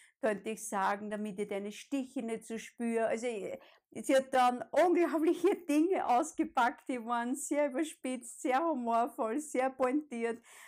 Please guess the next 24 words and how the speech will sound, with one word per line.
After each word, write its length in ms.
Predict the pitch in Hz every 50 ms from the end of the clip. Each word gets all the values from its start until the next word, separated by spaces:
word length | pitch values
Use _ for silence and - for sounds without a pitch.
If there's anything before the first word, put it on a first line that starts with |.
| - - _
manche 380 | 214 220 233 254 254 - 240
dann 240 | 214 220 214 220 220
auch 140 | 208 233 302
sehr, 600 | - - - - 233 226 220 220 226 233 233 220 220
äh, 680 | - 208 208 202 196 196 190 - - - - 160 151 190
realitätsbezogen 1300 | 196 202 196 190 190 190 185 185 - 202 214 233 220 - - - 190 185 - - - 240 254 277 311 311 294
und 140 | 247 226 202
manche 320 | 202 220 254 262 - 196
komplett 560 | 185 294 240 220 208 - 233 226 277 277 -
fernab 580 | - - 220 262 269 277 226 - - 226 233 -
jeglicher 760 | 226 226 226 233 262 285 254 - 247 214 214 202 - - 196
realen 460 | 240 208 202 196 202 208 220 247 240 233
Durchführung. 800 | 240 220 269 254 - - - 190 180 - - - - 185 180 _ - - - - - - - -
Aber 180 | - 214 214
Faktum 560 | 208 - 277 269 294 285 - - 302 285 269
ist, 460 | 262 240 240 240 247 262 262 - - 208
es 180 | 202 196 -
geht 400 | 208 185 185 - 202 196 190 185
nur, 400 | 196 202 208 214 233 262 285 285
haben 180 | 302 285 247 240
wir 120 | 240 247
gehört, 400 | 220 233 233 226 220 202 196 -
um 120 | 208 214 214
Fülle. 520 | - - - 185 180 - - - - -